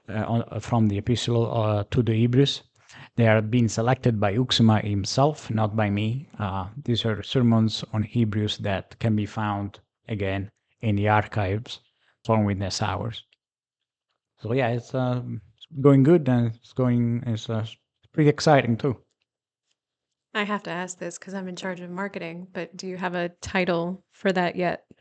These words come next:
Speaker 2: so people can start talking about it?
Speaker 1: I was thinking about A Cloud of Witnesses, uh, which is taken from Hebrews eleven, which says something like, uh, "Seeing that we are surrounded by such a cloud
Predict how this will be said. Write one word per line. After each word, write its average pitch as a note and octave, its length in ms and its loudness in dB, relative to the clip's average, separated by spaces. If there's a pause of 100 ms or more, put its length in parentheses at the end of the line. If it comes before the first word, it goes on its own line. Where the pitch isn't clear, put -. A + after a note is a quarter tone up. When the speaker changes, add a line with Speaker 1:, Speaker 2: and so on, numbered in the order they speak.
(120)
Speaker 2:
so - 200 -8
people F3+ 240 -4
can F3 180 -10
start E3 400 -8 (300)
talking E3+ 380 -10
about - 220 -10
it? - 160 -8 (1200)
Speaker 1:
I B2+ 80 6
was A#2 220 4
thinking D3 380 6
about A2+ 340 8
A G#2 40 -4
Cloud A#2+ 360 6
of G#2 100 6
Witnesses, C3+ 840 2 (580)
uh, G#2+ 220 2
which G#2 260 -2
is A2+ 180 -2
taken A2 340 0
from G2+ 580 -2 (500)
Hebrews G#2 480 0
eleven, G#2 540 -2
which - 160 -10
says G2+ 300 -2
something G2+ 440 0
like, F#2 320 -4
uh, G2 80 -4
"Seeing A2 380 2
that G2+ 200 0
we G#2 140 -2
are G2 140 -2
surrounded G#2+ 640 2
by G2 100 -4
such - 320 -4
a A2+ 40 -2
cloud G2+ 480 -2